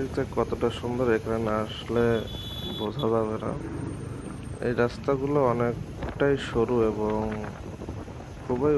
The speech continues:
উঁচু নিচু, মানে, এই দিকে আরো বেশি উঁচু নিচু, মানে, খুব রিস্কি একটা জায়গা। মাঝে মধ্যে গাড়ি থেমে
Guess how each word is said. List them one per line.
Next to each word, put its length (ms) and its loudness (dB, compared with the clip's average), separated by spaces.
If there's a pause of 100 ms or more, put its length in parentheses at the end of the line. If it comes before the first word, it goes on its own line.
উঁচু 280 -4 (480)
নিচু, 340 -2 (580)
মানে, 180 -2 (160)
এই 80 -2 (240)
দিকে 260 -2
আরো 120 2 (100)
বেশি 220 -2 (100)
উঁচু 160 -6 (100)
নিচু, 300 -6 (1160)
মানে, 200 -6 (220)
খুব 180 2 (800)
রিস্কি 340 -2 (100)
একটা 220 -4 (120)
জায়গা। 300 -2 (2750)
মাঝে 280 -2
মধ্যে 220 0 (120)
গাড়ি 260 4
থেমে 240 0